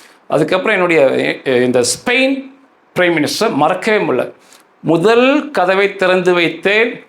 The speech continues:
இனி வரும் காலங்களில் ஏகப்பட்ட நாடுகள் இங்க வந்து உற்பத்தி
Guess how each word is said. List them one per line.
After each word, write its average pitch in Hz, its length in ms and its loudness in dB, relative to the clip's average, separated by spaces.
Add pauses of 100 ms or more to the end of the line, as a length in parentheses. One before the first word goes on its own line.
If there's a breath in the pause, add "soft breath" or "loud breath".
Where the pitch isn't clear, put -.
(120)
இனி 156 140 2
வரும் 185 380 0
காலங்களில் 175 480 0
ஏகப்பட்ட 247 760 -2
நாடுகள் 190 400 0
இங்க 160 140 0
வந்து 175 320 2
உற்பத்தி 208 800 -2